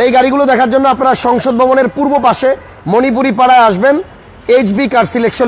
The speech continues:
লিমিটেডে। ডোর কিন্তু আপনার এই পাশেরটা এবং ওই পাশেরটা, দুইটাই অটো। আপনি চাইলে এই just এখানে প্রেস করবেন, অথবা ড্রাইভিং সিটে বসে আপনি সুইচ দিবেন, দরজা কিন্তু অটো লাগবে। আরেকটা জিনিস দেখেন, এটা ডাব্লিউ এক্স বি হতে কিন্তু এখানে আপনার বডি কিট আসছে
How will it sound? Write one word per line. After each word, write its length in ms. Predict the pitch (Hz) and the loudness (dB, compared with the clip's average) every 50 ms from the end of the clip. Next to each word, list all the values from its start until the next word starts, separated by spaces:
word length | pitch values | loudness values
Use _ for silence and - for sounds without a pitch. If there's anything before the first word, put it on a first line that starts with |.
| 220 208 | -2 -2
লিমিটেডে। 340 | 202 196 165 190 175 170 151 147 | -2 -2 -2 -2 -2 -2 -2 0
ডোর 140 | 190 226 226 180 220 | 0 0 0 -2 -2
কিন্তু 160 | 254 226 247 240 226 | -2 -2 0 -2 -2
আপনার 280 | 233 247 226 208 220 233 - - - - - - - - - - 226 | -2 -2 0 0 0 -2 -4 -8 -16 -20 -20 -20 -20 -20 -8 -2 -2
এই 60 | 220 190 240 | 0 0 0
পাশেরটা 360 | 226 - - 233 - - 247 226 | -2 -2 -2 -4 -2 0 0 2
এবং 100 | 202 208 208 196 | 2 0 0 -2
ওই 80 | 214 208 165 | -2 -2 -2
পাশেরটা, 380 | 196 151 - 170 - - - 135 104 - - - - - 156 135 | -4 -4 -4 -6 -8 -6 -6 -6 -6 -8 -12 -20 -14 -8 -6 -4
দুইটাই 340 | 196 214 185 226 247 240 247 233 208 | -2 -2 0 0 0 0 2 0 0
অটো। 180 | - 175 139 107 - - - - - - - - - - - 185 | 0 -2 -4 -4 -6 -10 -20 -20 -20 -20 -20 -20 -10 -4 -4 -4
আপনি 160 | 175 - 247 - - | -2 -2 -4 -2 0
চাইলে 280 | 254 233 240 247 254 254 254 247 - - 240 | 0 0 2 2 2 2 2 0 -2 -2 -4
এই 60 | 269 277 220 | -2 -2 -2
just 180 | 254 240 - - 226 | -2 -2 -2 -2 -2
এখানে 180 | 202 226 226 208 - | -2 0 -2 -2 -2
প্রেস 180 | 226 226 220 - - - | -2 -2 -2 -2 -2 -2
করবেন, 260 | 247 247 247 277 285 285 381 - - - - - - - 202 | -2 0 0 0 -2 -2 -4 -10 -14 -20 -20 -10 -6 -4 -2
অথবা 180 | 190 240 247 233 190 | 0 0 0 0 2
ড্রাইভিং 240 | 220 220 226 247 247 - - | 2 2 2 0 -2 -2 -2
সিটে 160 | 269 226 262 247 | -2 0 0 2
বসে 180 | 240 208 - 262 247 | 0 0 0 -2 -2
আপনি 120 | 202 254 240 - | -2 -2 -4 -2
সুইচ 180 | 254 254 226 208 247 | -2 -4 -2 -2 0
দিবেন, 180 | 247 269 277 285 262 202 | 0 0 0 0 -2 -2
দরজা 220 | 208 208 190 208 214 170 | -2 -2 0 -2 -2 -2
কিন্তু 140 | 214 202 208 214 | -2 -2 0 -2
অটো 120 | 202 208 220 196 | 0 0 0 0
লাগবে। 220 | 175 151 131 135 131 120 - - - - - - - - | 0 -2 -2 -4 -6 -6 -8 -16 -20 -20 -16 -8 -2 -2
আরেকটা 200 | 220 214 254 262 262 | -2 0 0 0 0
জিনিস 140 | 262 262 233 220 | 0 0 0 0
দেখেন, 180 | 190 185 196 190 214 | 0 2 0 0 0
এটা 120 | 208 220 226 180 | 0 0 0 0
ডাব্লিউ 200 | 220 214 202 233 226 | 0 0 0 0 0
এক্স 100 | 220 208 247 | 0 0 0
বি 40 | 247 233 | 0 0
হতে 120 | 226 226 226 233 | 0 0 -2 -2
কিন্তু 140 | 233 208 240 208 | -2 -2 -2 -2
এখানে 160 | 175 208 208 202 | -2 -2 -2 -2
আপনার 220 | 190 208 208 202 208 - - - - - - 143 151 | -2 -2 -2 -2 -2 -4 -8 -14 -16 -12 -6 -2 0
বডি 200 | 196 208 208 220 196 | 0 0 0 0 -2
কিট 120 | 214 175 156 | -2 -2 -4
আসছে 180 | - - - | -4 -6 -12